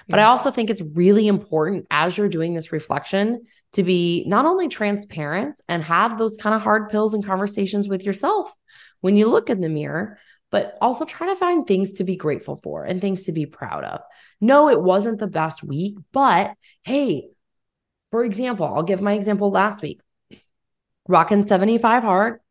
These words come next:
Speaker 1: felt really crappy the end of last Tuesday. Probably the worst I've felt in several years, to be honest with you.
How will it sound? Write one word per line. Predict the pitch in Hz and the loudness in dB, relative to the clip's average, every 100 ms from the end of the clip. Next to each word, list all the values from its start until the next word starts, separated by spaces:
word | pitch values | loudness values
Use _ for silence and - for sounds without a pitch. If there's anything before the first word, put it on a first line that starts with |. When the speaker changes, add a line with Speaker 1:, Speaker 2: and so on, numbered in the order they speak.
| _ _ _ _ - | _ _ _ _ -4
Speaker 1:
felt | 151 165 160 | -2 -4 0
really | 180 196 196 | 4 4 4
crappy | 196 165 156 156 147 | 0 -4 -2 -4 -4
the | 107 | -4
end | 139 | -4
of | 147 | 0
last | 143 139 - | 0 -2 -6
Tuesday. | 131 107 - 57 - _ _ _ _ _ _ _ | -8 -8 -12 -16 -18 _ _ _ _ _ _ _
Probably | - 226 226 | 2 4 4
the | 202 196 | 0 -6
worst | 160 175 185 | -2 -2 0
I've | 170 156 | -2 -4
felt | 156 143 - | 0 0 0
in | 147 | -8
several | 135 - - 143 104 - | -8 -10 -4 -4 -4 -8
years, | 143 127 80 131 - | -12 -8 -8 -10 -10
to | |
be | 135 113 | -6 -6
honest | 85 - - | -8 -14 -12
with | 120 | -10
you. | 80 | -8